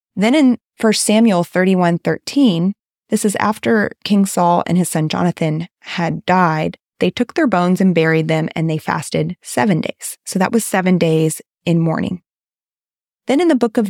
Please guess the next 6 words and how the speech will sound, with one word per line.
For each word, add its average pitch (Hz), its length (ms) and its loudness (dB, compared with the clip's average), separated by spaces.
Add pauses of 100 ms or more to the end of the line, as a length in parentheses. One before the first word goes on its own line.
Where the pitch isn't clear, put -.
Daniel, 180 440 4
we 202 80 4
see 196 500 0
two 247 160 0
partial 214 460 0
fasts, 160 640 -4